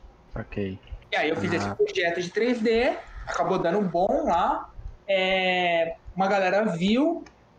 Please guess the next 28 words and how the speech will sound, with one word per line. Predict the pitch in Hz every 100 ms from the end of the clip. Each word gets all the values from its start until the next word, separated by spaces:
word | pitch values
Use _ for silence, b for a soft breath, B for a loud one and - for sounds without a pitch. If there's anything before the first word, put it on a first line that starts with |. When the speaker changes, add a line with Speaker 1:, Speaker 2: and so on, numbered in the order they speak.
| -
Speaker 2:
e |
eu | 247
consegui, | 247 240 240 247 254 240 -
teve | 196
uma | 196 196 185
exposição, | 175 - 185 180 - 151 151 180
foi | 151 120
muita | 151 214 180
gente, | 123 135 165 -
foi | 127 123 -
cinco | - 220 226
dias | 175 175
de | 160
exposição, | - 147 143 - 127 143 165 135 117 - _ -
a |
galera | 131 156 123
Speaker 1:
Uhum. | -
Speaker 2:
dava | 143 135
Heineken | 123 135 143 147 - 131
lá, | 127 135 165 151 - - -
teve | - 135
patrocínio, | 143 139 165 160 - 151 170 196
foi | 190
bem | 175 247
bacana. | 302 - 202 139 - - - - -
E, | 196 196 202 196 196 214
e | 226
aí, | 226 226 262 -